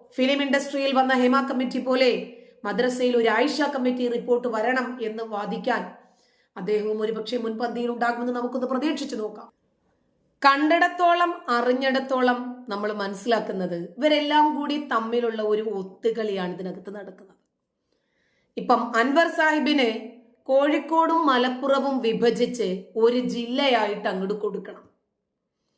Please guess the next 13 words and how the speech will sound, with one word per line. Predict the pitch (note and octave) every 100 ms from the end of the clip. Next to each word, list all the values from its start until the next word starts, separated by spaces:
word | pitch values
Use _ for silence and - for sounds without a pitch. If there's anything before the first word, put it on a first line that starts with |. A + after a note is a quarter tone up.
| _ _ _ _ _
എന്നിട്ട് | D4 D#4 E4+ D#4+ B3+ B3 B3+ B3+
ഇവിടെ | C4 C#4 F#3+
ജാതിപരമായിട്ടൊരു | C4 B3+ D4 D4 E4 D4 D4+ C#4+ C#4 A#3+ A3+ A3+ G3 A3 -
സംവരണം | G3 G3 G#3 G3+ G3 G3
വേണം. | - G#3+ -
ശരിക്ക് | G#3+ G3+ F#3 B3+ A3+ A3+ - - - _
തലയ്ക്കകത്ത് | A#3+ A#3+ C4 D4+ C#4 C#4+ C4
ആളുതാമസമുള്ളവര് | B3 C4+ C#4+ C#4 C#4+ - C#4+ C4+ B3+ B3+ B3+
പറയുക | B3 A#3 A#3 B3 A3 G3+ - -
സാമ്പത്തിക | A3+ G#3+ A#3 A3+ B3 B3 B3 B3+ B3
സംവരണം | G#3+ G3+ G3+ G3+ G3 G3
വേണമെന്നാണ്. | G3 A#3 A#3 - _ _ _ _ _ _ -
എന്നാലാണ് | A3+ C#4 D#4 D4 C#4